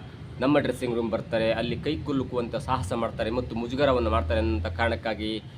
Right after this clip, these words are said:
ಇಡೀ ನಮ್ಮ ಅಂತಾರಾಷ್ಟ್ರೀಯ ಕ್ರಿಕೆಟ್ ಪಂದ್ಯದ ಮೊಟ್ಟ ಮೊದಲ ಬಾರಿಗೆ ಒಂದು ತಂಡದ ಆಟಗಾರರು ಗೆದ್ಕೊ ಬಂದ್ಕೊಂಡು,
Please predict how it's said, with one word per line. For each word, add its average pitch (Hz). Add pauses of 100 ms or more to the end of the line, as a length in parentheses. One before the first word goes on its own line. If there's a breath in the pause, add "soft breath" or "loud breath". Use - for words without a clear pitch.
(200 loud breath)
ಇಡೀ 160
ನಮ್ಮ 131
ಅಂತಾರಾಷ್ಟ್ರೀಯ 120
ಕ್ರಿಕೆಟ್ 117
ಪಂದ್ಯದ 117
ಮೊಟ್ಟ 120
ಮೊದಲ 127
ಬಾರಿಗೆ 110 (600)
ಒಂದು 160
ತಂಡದ 120
ಆಟಗಾರರು 113 (160)
ಗೆದ್ಕೊ 143
ಬಂದ್ಕೊಂಡು, 113